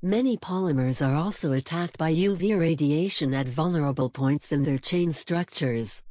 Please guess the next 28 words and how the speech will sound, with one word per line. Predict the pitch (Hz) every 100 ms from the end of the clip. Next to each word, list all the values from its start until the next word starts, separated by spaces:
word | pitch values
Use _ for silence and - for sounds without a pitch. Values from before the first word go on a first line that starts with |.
| - - - -
Thus | 139 220 226 -
polypropylene | 160 165 156 139 190 226 160 165 160
suffers | - 180 - 156 143
severe | - 147 185 220 226
cracking | 214 220 - 151
in | 143
sunlight | 139 - 226 196 131 110 104 -
unless | 175 151 190 160
antioxidants | 139 151 156 175 - 160 139 131 147
are | 139
added. | 143 170 131 110 - - - - - -
The | 151 160
point | 233 247 226
of | 160
attack | 139 - 180 180
occurs | 160 160 165 156
at | 131
the | 196
tertiary | - 277 262 202 143
carbon | - 175 175 180
atom | 180 170 151
present | 135 156 147 156
in | 139 131
every | 190 226 220
repeat | 170 151 185 156
unit, | 156 196 120 107 - - -
causing | - 208 190 160
oxidation | 147 147 - 143 147 175 - 120 113